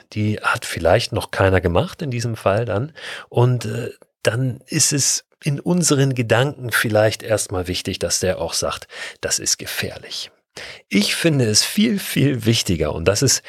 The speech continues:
der Punkt, den ich hier nochmal kurz ansprechen möchte, dass wir selbst Verantwortung übernehmen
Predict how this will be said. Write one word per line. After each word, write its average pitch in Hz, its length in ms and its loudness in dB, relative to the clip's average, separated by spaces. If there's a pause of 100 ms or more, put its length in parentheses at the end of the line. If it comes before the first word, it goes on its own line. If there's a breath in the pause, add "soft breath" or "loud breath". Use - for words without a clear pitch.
(180 loud breath)
der 98 80 2
Punkt, 131 300 0
den 104 100 2
ich 98 140 2
hier 104 100 4
nochmal 95 240 0
kurz - 240 -4
ansprechen - 720 -2
möchte, 78 400 -10 (340 loud breath)
dass 110 320 0
wir 127 240 4 (100)
selbst 107 560 2
Verantwortung 95 920 0
übernehmen 85 640 -2